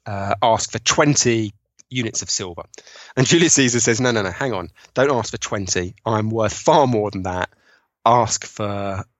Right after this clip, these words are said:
fifty." And this is the <laughs> highest amount that any, um, you know, politician, general, whatever, has been ransomed for. So all of a sudden, people are like, "God, God, this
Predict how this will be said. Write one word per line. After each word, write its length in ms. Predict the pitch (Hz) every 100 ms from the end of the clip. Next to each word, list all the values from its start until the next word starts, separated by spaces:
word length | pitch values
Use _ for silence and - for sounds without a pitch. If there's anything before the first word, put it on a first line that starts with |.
| _
fifty." 420 | - 127 - - - _ _ - - - - - - _
And 480 | 120 131 131 127 127
this 220 | - 139
is 160 | 131 -
the 140 | 120 - -
<laughs> 100 | -
highest 500 | - 185 196 185 -
amount 460 | 160 147 131 123
that 100 | 123 - _ - -
any, 460 | 175 170 151 139 135 _ -
um, 880 | 117 117 113 110 113 110 113 120 - _ -
you 80 | 104
know, 80 | 85 _ _ _ _ _ _ _
politician, 580 | - 120 110 117 117 110
general, 340 | 120 113 113
whatever, 300 | 107 117 110
has 200 | 98 110
been 500 | - 113 107 104 104 - - -
ransomed 540 | 123 117 117 - 92
for. 260 | - - - _ _ - -
So 160 | - 143
all 140 | 220
of 80 | 202
a 60 | 131
sudden, 340 | - 226 131
people 240 | 90 165 104
are 40 |
like, 180 | 87 -
"God, 160 | 185 - -
God, 260 | 196 214
this 360 | 113 90 -